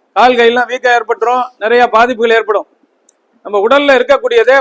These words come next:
பர்த்ல இருந்து இறப்பு வரைக்கும் நம்மளை இயக்குறதே வந்து பத்து உறுப்புகள் தான். உடல்ல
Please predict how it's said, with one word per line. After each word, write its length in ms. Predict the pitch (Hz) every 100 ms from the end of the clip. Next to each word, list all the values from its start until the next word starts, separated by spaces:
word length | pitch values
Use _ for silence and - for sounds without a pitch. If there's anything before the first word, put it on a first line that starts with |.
| 214
பர்த்ல 320 | 220 220 262
இருந்து 200 | 247 262
இறப்பு 280 | 233 247 254
வரைக்கும் 580 | 226 226 262 233 233 285 _ _ -
நம்மளை 280 | 196 220 214
இயக்குறதே 420 | 262 262 254 247
வந்து 200 | 254 247
பத்து 260 | 262 214 247
உறுப்புகள் 420 | 233 226 247 233
தான். 120 | 226 - _ _ _ - 190
உடல்ல 300 | 233 247 247